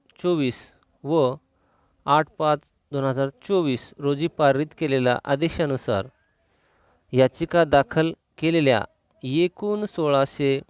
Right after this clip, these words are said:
बासष्ट याचिकाकर्ते अंशकालीन निदेशकांचे मानधन प्रकल्प संचालक कार्यालय यांचे, याने एप्रिल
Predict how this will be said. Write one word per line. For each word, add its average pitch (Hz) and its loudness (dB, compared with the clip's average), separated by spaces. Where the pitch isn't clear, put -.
बासष्ट 139 0
याचिकाकर्ते 143 -2
अंशकालीन 156 0
निदेशकांचे 135 -2
मानधन 139 2
प्रकल्प 151 -2
संचालक 147 0
कार्यालय 131 2
यांचे, 131 0
याने 139 0
एप्रिल 202 0